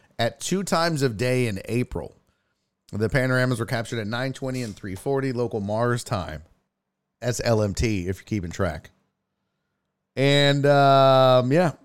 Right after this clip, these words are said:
they merged together. Color was added for an artistic interpretation of the scene, with blue representing the morning panorama and yellow representing the afternoon. The resulting postcard is similar to one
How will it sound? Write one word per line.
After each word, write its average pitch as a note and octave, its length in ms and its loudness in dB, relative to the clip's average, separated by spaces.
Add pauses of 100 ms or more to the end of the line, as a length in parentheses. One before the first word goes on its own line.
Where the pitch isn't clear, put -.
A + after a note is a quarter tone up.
(180)
they A#2 160 -2
merged C3 340 0
together. B2+ 420 0
Color C3+ 260 2
was A#2+ 140 0
added A#2 360 -2
for - 100 -4
an A#2 60 0
artistic A2 460 -4
interpretation G#2+ 760 -6
of G2 100 -6
the F2+ 80 -10
scene, A#2 500 -4 (400)
with A2 180 -2
blue C3 220 4
representing A#2+ 500 0
the A2 80 -2
morning A2 400 0
panorama G2+ 560 -2
and F#2+ 220 -6
yellow G2+ 260 -2
representing F#2 560 -6
the F2 160 -10
afternoon. E2+ 640 -10 (380)
The G#2 80 -2
resulting A2+ 580 2
postcard G#2+ 800 4
is G2+ 160 0
similar A#2 340 0
to G#2 120 -2
one G#2 560 0